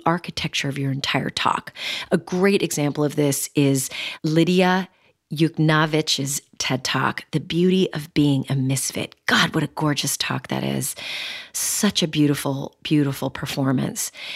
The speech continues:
And she has one narrative that sails you through,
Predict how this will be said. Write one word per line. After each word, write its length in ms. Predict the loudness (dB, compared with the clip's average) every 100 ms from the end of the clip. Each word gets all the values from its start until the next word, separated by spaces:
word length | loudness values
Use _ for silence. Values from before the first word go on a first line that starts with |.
| -12 -6 0
And 160 | 2
she 140 | 2 0
has 240 | 0 -2
one 460 | 0 2 4 6 6
narrative 600 | 6 4 2 0 -2 -4
that 160 | -4 -2
sails 1000 | -4 -2 0 4 6 6 6 4 2 2
you 180 | 2 2
through, 600 | 0 2 2 2 -4